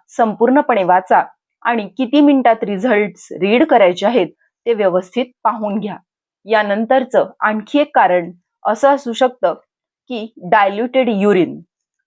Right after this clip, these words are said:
म्हणजे कधी-कधी तुम्ही खूप पाली-, पाणी पिल्यानंतर युरिन डायल्यूट होऊन जाते आणि युरिन डायल्यूट झाल्यानंतर एचसीजीचं प्रमाण देखील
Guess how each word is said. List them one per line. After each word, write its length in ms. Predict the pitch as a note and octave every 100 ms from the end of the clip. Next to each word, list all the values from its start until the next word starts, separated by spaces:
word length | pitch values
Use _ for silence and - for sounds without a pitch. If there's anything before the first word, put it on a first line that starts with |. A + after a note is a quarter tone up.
| _ _ _ _ _ F3+
म्हणजे 400 | G#3 A#3+ - - _ _ _ -
कधी-कधी 560 | G3+ C4+ C4+ A3 F#3 E3+ _ _
तुम्ही 200 | B3+ B3+ B3
खूप 260 | C4 B3
पाली-, 280 | B3+ G#3 F#3+ G3 -
पाणी 260 | G#3 G#3
पिल्यानंतर 720 | A#3 B3+ B3+ G3 F3+ G3+ E3+ - _ _ _
युरिन 420 | A3+ C4 A3+ A3
डायल्यूट 440 | G3+ F#3 F3+ A#3+ C#4
होऊन 240 | C4+ A#3
जाते 340 | A#3+ A#3+ F3+ E3+ - _ _ -
आणि 300 | A#3 G#3+ D#3+
युरिन 320 | F3+ F#3 A#3+ C4+
डायल्यूट 360 | A#3+ G3+ G#3+
झाल्यानंतर 680 | F3 A3+ G#3+ - A#3+ A3+ E3 -
एचसीजीचं 640 | F#3+ - A#3+ A3 A3 F#3+
प्रमाण 480 | F#3+ G#3 G3+ A3+ B3
देखील 340 | A#3+ B3 A#3+